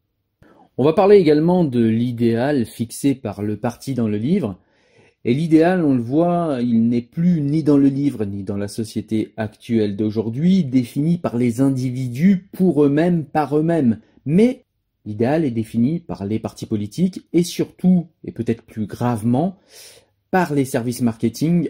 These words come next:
au service des politiques néolibérales qui font consensus, malheureusement, au sein de tous les partis politiques qui sont les nôtres aujourd'hui.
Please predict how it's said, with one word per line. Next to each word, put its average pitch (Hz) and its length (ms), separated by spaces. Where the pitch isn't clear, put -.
au 165 120
service 139 720
des 113 400
politiques 143 520
néolibérales 120 880
qui 117 120
font 113 160
consensus, 117 680
malheureusement, 104 640
au 135 100
sein 165 240
de 135 80
tous 117 160
les 131 100
partis 120 260
politiques 110 420
qui 113 140
sont 147 200
les 123 120
nôtres 135 260
aujourd'hui. 113 460